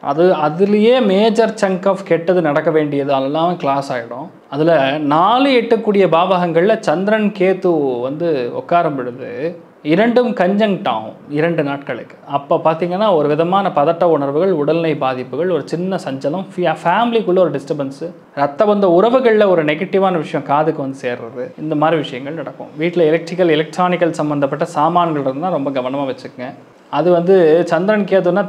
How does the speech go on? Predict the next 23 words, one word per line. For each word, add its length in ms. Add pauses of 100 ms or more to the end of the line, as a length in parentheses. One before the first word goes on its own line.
தண்ணியில 220 (100)
போடுறது, 280 (160)
அது 280
டுஸ்ன்னு 400
சத்தம் 220
வர்றது, 220 (120)
இந்த 240
மாதிரி 200
விஷயங்கள் 380
நடக்கும். 340 (380)
வயரிங்லலாம் 640
ரொம்ப 220
கவனமா 320
இருக்கணும். 360
electrical 460
short 300
circuit 380
ஆகாம 260
பார்த்துக்கணும், 360
இதெல்லாம் 260
விஷயங்கள் 360
பார்த்துக்கணும். 460 (440)
வீட்ல 220